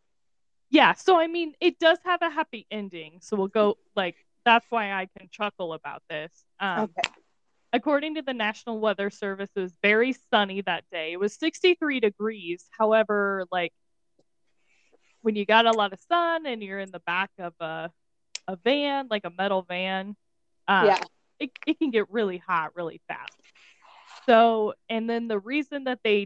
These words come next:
Speaker 1: discovered something was wrong is that Lupa, the hound dog, was trying to escape.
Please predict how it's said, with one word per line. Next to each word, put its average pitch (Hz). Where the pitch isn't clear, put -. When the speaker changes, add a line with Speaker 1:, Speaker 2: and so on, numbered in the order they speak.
Speaker 1:
discovered 311
something 247
was 226
wrong 196
is 202
that 175
Lupa, 233
the 208
hound 254
dog, 185
was 185
trying 202
to 196
escape. -